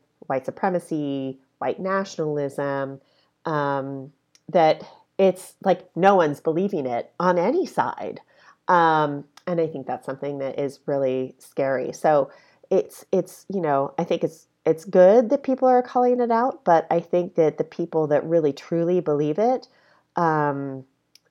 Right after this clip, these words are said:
that, um, they're the people that can do the most damage, um, and that, that follow him. And I don't know, it's very frightening. As we end, of course,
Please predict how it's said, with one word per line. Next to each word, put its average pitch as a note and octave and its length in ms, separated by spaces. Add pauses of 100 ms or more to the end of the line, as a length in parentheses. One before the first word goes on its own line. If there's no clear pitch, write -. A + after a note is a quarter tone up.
(200)
that, D3 360
um, C#3 600 (420)
they're D3+ 280
the D#3 60
people D#3+ 320
that D3+ 140
can C#3+ 180
do C#3+ 220
the C3+ 100
most C3 640 (340)
damage, - 760
um, C3 560 (160)
and C3 520 (460)
that, C#3+ 340 (540)
that - 160
follow B2+ 240
him. D3 400 (140)
And D3+ 500
I F3 40
don't E3 160
know, D3 260 (120)
it's G#3 200
very A3+ 180
frightening. G#3 520 (840)
As G3+ 240
we G#3+ 140
end, E3 640 (320)
of E3+ 160
course, D#3 720